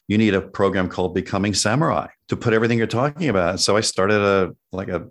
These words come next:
six-week program on Becoming Samurai. So people can, like, log on, credit card, boom. Now you've got me on stage here in my studio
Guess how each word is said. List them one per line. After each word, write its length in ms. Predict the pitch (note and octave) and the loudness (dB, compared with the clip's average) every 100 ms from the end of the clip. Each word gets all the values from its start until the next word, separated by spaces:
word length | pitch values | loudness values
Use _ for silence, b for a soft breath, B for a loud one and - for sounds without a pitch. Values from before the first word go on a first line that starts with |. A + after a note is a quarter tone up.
| _ _ _ - | _ _ _ -14
six-week 460 | - G2 - G#2+ | -8 -6 -6 -4
program 360 | G2+ G#2 F2 D#2 | -2 0 0 -2
on 120 | D2+ | -6
Becoming 320 | D#2 F2+ F2 | -6 -6 -4
Samurai. 360 | - G#2+ G2 D2 | -2 -2 -2 -4
So 120 | - | -4
people 200 | - F2 | -4 -2
can, 140 | E2+ E2+ | -2 0
like, 260 | E2+ E2 | 0 -2
log 220 | D2+ D#2 E2 | -2 0 2
on, 360 | B2+ B2 B2 - _ | 2 2 -2 -8 _
credit 280 | G#2+ A2+ A#2+ | 0 2 4
card, 360 | A2+ A2+ F#2+ | 4 4 2
boom. 380 | B2 A2 D#2+ C#2 | 2 2 2 -2
Now 120 | F#2 | 0
you've 140 | F#2 F2+ | 2 4
got 220 | F#2+ F#2 | 2 2
me 80 | F#2+ | 2
on 120 | F2+ | 0
stage 440 | - G2 F#2+ - | 0 2 2 0
here 220 | - A2 G2+ | 0 2 2
in 120 | G#2 | 2
my 80 | G2 | 0
studio 520 | - C3 C#3 A#2 | 0 2 2 4